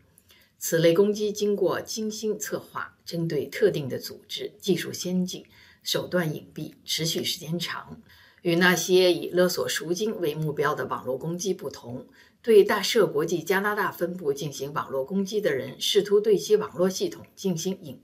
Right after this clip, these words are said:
蔽的监视，并试图获得该机构的联系人名单。联合国生物多样性大会cop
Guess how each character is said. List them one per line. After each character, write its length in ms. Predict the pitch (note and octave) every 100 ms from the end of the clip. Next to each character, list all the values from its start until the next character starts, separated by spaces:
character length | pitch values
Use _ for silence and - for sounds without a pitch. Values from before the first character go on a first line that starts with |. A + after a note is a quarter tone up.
| -
蔽 160 | G#3+
的 160 | - - _
监 260 | E3 D#3+
视， 240 | D#3+ - - - - -
并 160 | - B3
试 180 | - A3
图 160 | F3+
获 200 | F3 G3
得 240 | E3+ D3 -
该 160 | G3+ G#3+
机 220 | G#3+ G#3+
构 180 | G#3 D3
的 220 | G2+ -
联 200 | D3 C3+
系 140 | F3+ G3
人 260 | B2+ A2 D3+
名 180 | A#2+ A#2+
单。 300 | E3 E3+ - _ _ _ _ _ _ _ _ _ _ _ _ _ _ _ _ _ _ _ _ _ _ _ _ _ _ _ _ _ _ _ _ _ _ _ _ _ _
联 200 | G#3+ A#3+
合 80 | C4+
国 180 | A3 A3
生 300 | A3 C4+ A#3
物 100 | F#3
多 140 | G3+
样 180 | G3 E3+
性 240 | E3 D#3+
大 200 | D#3+ C#3+
会 340 | - D#3+ - -
cop 300 | - F3+